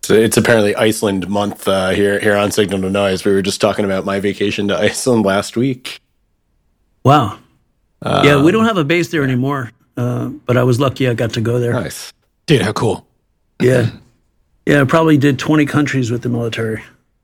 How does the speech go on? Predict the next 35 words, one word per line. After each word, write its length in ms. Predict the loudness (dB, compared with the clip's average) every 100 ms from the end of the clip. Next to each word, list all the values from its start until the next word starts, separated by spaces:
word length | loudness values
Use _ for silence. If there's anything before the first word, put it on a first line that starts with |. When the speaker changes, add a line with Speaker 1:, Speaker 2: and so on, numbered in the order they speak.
| _ -10
Speaker 2:
Yeah. 260 | -8 -8 -12 _ _ _ _ _ _ _ _ _ _
Speaker 1:
That's 260 | -2 -2 0
any, 280 | 4 4 4
any 260 | 2 0
time 220 | 0 0 0
you 80 |
can 100 | 0
get 160 | -2 0
paid 200 | -2 -2
to 60 | -4
see 140 | -4
the 140 | -4 -2
world 340 | -2 -4 -4
is, 520 | -6 -6 -8 -12 -16 _ _ _ _ _ _ _ _ _ _ _ -4
is 160 | -2
pretty 180 | 2 2
Speaker 2:
It's 80 | 2
Speaker 1:
cool. 80 | 2
Speaker 2:
always, 300 | 2 -2 -8 -20 _ _ _ _ _ _ 0
I 40 |
mean, 100 | 2
I 20 |
always 260 | 4 2 0
wanted 300 | 0 0 -2
to 60 | -2
see 160 | -2
the 100 | 0
world 240 | 0 0 -2
as 140 | -2
a 40 |
musician, 540 | -2 -2 -4 -4 -6 -6
but, 220 | -6 -10 _ _ _ _ _ -4
you 80 |
know, 360 | -2 -4 -6 -10 -14 -8
uh, 300 | -4 -2